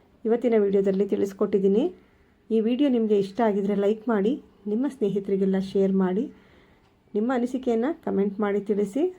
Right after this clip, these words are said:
ಸಬ್ಸ್ಕ್ರೈಬ್ ಮಾಡದೆ ನೋಡ್ತಿದ್ರೆ ಈಗಲೇ ಸಬ್ಸ್ಕ್ರೈಬ್ ಮಾಡಿ, ಪಕ್ಕದಲ್ಲಿರೋ ಬೆಲ್ ಐಕಾನ್ ಒತ್ತಿ.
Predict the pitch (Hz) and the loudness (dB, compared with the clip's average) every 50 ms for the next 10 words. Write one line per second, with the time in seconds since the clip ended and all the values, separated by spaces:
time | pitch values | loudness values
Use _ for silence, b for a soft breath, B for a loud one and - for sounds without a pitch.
0 | - - 214 196 190 - - 277 277 240 240 226 214 202 208 202 196 196 190 190 | -8 -8 -8 -8 -6 -4 -2 -2 0 0 0 -2 -2 -2 -2 -2 0 0 -2 -2
1 | 190 196 190 196 196 - 202 208 196 190 196 214 214 - 202 196 - - 214 214 | -2 -2 0 2 2 2 0 0 -2 -2 -2 -4 -4 -4 -6 -10 -8 -4 -4 -2
2 | 208 208 214 214 240 277 339 359 - - - 269 262 - 294 - 269 226 214 202 | -2 -2 -2 -2 -2 -2 -2 -4 -4 -6 -8 -8 -4 -4 -4 -2 -2 -2 -2 -2
3 | 214 247 339 - - 214 190 190 185 190 185 185 190 190 - 196 185 180 175 180 | -2 -4 -6 -6 -8 -6 -2 0 2 2 2 0 -2 -2 -2 -2 -2 0 -2 -2
4 | 180 180 - 240 254 339 381 | -4 -4 -4 -2 -2 -2 -2